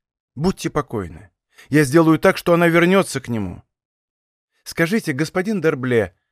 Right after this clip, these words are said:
легко ли забывается оскорбление от того, кого любишь?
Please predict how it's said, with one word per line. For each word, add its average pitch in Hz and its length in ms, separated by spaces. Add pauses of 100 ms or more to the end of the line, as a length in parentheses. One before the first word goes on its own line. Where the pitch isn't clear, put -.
(220)
легко 175 360
ли 208 120
забывается 165 520
оскорбление 165 600
от 151 100
того, 160 240
кого 156 300
любишь? 110 560